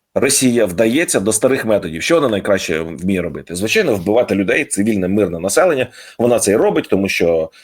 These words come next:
ви знаєте, яка трагедія відбулася на Сумщині. В-, взагалі Сумщина мало не щодня зазнає обстрілів, але от двадцять,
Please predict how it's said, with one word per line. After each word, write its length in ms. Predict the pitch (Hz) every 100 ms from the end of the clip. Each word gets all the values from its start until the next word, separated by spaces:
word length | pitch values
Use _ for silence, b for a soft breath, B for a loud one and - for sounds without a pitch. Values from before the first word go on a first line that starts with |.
| b b
ви 160 | 87 110
знаєте, 240 | 131 104
яка 140 | 98 101
трагедія 360 | 107 101 87
відбулася 300 | 85 95 -
на 40 | 92
Сумщині. 640 | 180 185 147 123 98 85
В-, 260 | - 139 143
взагалі 240 | 160 220
Сумщина 380 | 196 185 127 120
мало 180 | 139 131
не 80 |
щодня 340 | 120 120 110 82
зазнає 340 | 92 92 92
обстрілів, 460 | 156 180 - 107 90
але 180 | 95 95
от 120 | -
двадцять, 680 | 87 113 - - - -